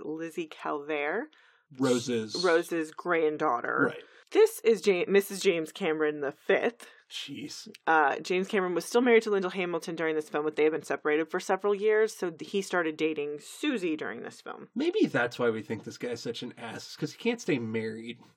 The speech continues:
Speaker 1: Well, he clearly has a type, because this woman looks like just a younger version of Linda Hamilton.
Speaker 2: Or Catherine Bigelow.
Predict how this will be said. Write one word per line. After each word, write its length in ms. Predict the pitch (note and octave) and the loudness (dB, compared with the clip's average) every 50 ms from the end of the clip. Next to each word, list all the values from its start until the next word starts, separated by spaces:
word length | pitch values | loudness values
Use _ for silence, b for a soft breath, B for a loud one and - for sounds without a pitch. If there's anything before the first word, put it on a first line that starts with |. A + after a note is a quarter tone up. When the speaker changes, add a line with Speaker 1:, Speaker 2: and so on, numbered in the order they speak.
| _ - | _ -14
Speaker 1:
Well, 160 | F#3 F3+ F#3+ F#3 | -10 -10 -10 -8
he 160 | F#3 F#3+ F3 | -8 -10 -10
clearly 400 | - - E3+ F3 F#3+ F#3+ F#3+ F3+ | -10 -8 -6 -6 -4 -4 -6 -6
has 200 | E3+ F3 F3 - | -8 -12 -10 -10
a 60 | D3 | -10
type, 320 | D3 - - D3 C3 - - | -10 -6 -4 -4 -4 -4 -8
because 280 | E3 - - F3 - | -14 -12 -12 -12 -4
this 200 | - A3+ B3 - - | -4 -4 -4 -2 -4
woman 320 | C4+ B3 B3 A#3+ A#3 G#3+ | 0 2 4 4 4 4
looks 220 | G3+ G3 G3 - - | 2 -2 -2 -2 -4
like 160 | F#3+ E3 - | -4 -4 -2
just 220 | - D#3+ D#3+ - E3 | -4 -6 -2 -2 -2
a 60 | E3 | 0
younger 300 | E3+ D#3+ D3+ D3+ D3+ D3 | 0 0 2 0 0 0
version 320 | D#3+ D3+ D3+ D3+ D3+ D3 | 0 -2 -2 -2 -4 -6
of 120 | D3 C#3 C#3 | -6 -6 -6
Linda 200 | D3 C#3+ C#3 C3 | -6 -6 -6 -8
Hamilton. 520 | - D3+ C#3+ - - - - - A2+ C3+ - | -8 -10 -10 -12 -12 -12 -12 -12 -12 -12 -4
Speaker 2:
Or 180 | - D3 D3 D#3+ | 2 2 2 2
Catherine 380 | D#3 F3+ F3 E3 - F3+ F3 F3 | 2 0 -2 -2 -2 -2 -2 -2
Bigelow. 1000 | G3 G3+ F3+ F3+ F3 E3+ E3+ E3 E3+ E3+ E3 E3 E3 E3 E3 E3 D#3+ D#3+ E3 E3+ | -2 -4 -2 -2 -2 0 0 0 0 -2 -2 -4 -4 -6 -6 -8 -8 -8 -10 -12